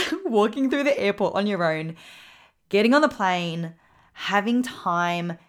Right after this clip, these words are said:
in the air where you can see the vastness of the landscape of this earth. And yeah, just, like, have no internet. So I'm reading, I'm writing, and I'm just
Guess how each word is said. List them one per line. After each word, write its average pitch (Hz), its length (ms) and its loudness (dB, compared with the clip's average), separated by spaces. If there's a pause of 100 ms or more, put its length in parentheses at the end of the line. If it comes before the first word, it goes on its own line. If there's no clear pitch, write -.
(300)
in 240 160 6
the 254 220 2
air 170 360 2
where 170 140 -4
you 175 100 -4
can 180 200 -8
see 208 640 -4
the 165 140 -6
vastness 175 1000 -2
of 175 100 -8
the 170 100 -4
landscape 180 680 -6
of 160 220 -6
this - 320 -10
earth. 175 420 4 (960)
And 170 480 -2
yeah, 196 220 0
just, 185 160 -4
like, 180 120 -4
have 202 200 0
no 202 80 0
internet. - 560 -6
So 160 540 -4 (320)
I'm 151 320 -4
reading, 196 760 0
I'm 151 220 -6
writing, 170 760 -4
and 165 120 -10
I'm 170 160 -6
just 254 380 -4